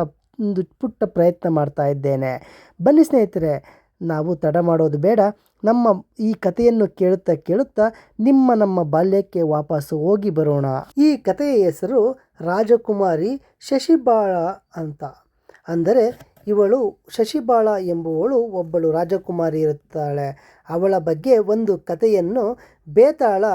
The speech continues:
ವಿಕ್ರಮಾದಿತ್ಯನಿಗೆ ಹೇಳುವಂಥ ಸಂದರ್ಭ. ಸ್ನೇಹಿತರೆ,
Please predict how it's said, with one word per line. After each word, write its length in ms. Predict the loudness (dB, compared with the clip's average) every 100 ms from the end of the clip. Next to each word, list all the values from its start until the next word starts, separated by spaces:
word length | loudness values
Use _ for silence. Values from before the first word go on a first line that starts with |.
| -4 -6
ವಿಕ್ರಮಾದಿತ್ಯನಿಗೆ 1120 | -10 -6 -4 -2 -4 -6 _ -8 -6 0 0 -2 _ _
ಹೇಳುವಂಥ 680 | 4 6 6 2 -4 -4 -4 -4 -8 _ _ _
ಸಂದರ್ಭ. 520 | -6 -4 -2 -4 -4 -6 -8 _ _ _ _ -20
ಸ್ನೇಹಿತರೆ, 760 | -6 -4 0 2 2 0 _